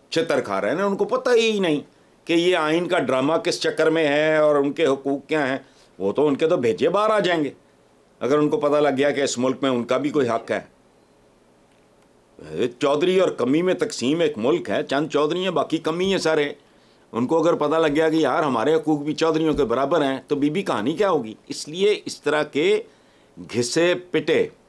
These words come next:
सदके थी माँ, मुझे सराइकी आती है, वरना मैं सिंधी में कह,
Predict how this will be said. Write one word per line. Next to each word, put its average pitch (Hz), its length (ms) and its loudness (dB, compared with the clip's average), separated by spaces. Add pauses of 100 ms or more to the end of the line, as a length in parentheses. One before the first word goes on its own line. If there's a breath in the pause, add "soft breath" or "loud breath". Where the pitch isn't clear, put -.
(1160)
सदके - 360 -2
थी 147 220 2
माँ, 208 540 0 (920)
मुझे 131 180 0
सराइकी 156 460 0
आती 131 300 0
है, 95 260 -2 (560)
वरना 131 200 0
मैं 127 100 0
सिंधी 185 320 0
में 139 160 -2
कह, 120 120 -2